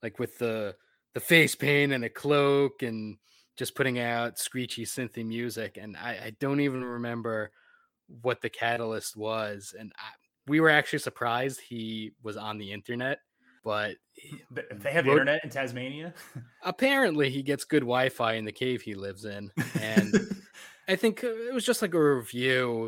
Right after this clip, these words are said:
Speaker 1: of one of his albums. And then, uh, you know, I don't think it was particularly positive.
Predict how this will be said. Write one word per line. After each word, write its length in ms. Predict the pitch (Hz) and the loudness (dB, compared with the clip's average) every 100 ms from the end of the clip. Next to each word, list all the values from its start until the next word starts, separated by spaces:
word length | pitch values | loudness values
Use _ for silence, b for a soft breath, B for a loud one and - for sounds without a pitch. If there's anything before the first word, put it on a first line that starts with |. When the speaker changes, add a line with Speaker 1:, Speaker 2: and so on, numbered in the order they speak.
| 110 | -4
Speaker 1:
of 220 | 107 101 - - | -8 -12 -20 -10
one 160 | 135 135 | -4 -4
of 80 | 120 | -4
his 120 | 110 | -2
albums. 460 | 113 113 117 113 | -2 -2 -4 -8
And 140 | 113 110 | -8 -8
then, 200 | 110 90 | -10 -14
uh, 180 | 101 - _ | -18 -18 _
you 100 | - | -14
know, 80 | 107 | -10
I 80 | 101 | -6
don't 180 | 107 101 | -6 -6
think 160 | 107 104 | -8 -6
it 40 | |
was 360 | 104 98 - - 104 _ - | -6 -6 -10 -14 -20 _ -4
particularly 440 | 143 135 117 110 | -2 0 -2 -4
positive. 640 | - 117 123 110 104 98 | -2 0 0 -2 -8 -10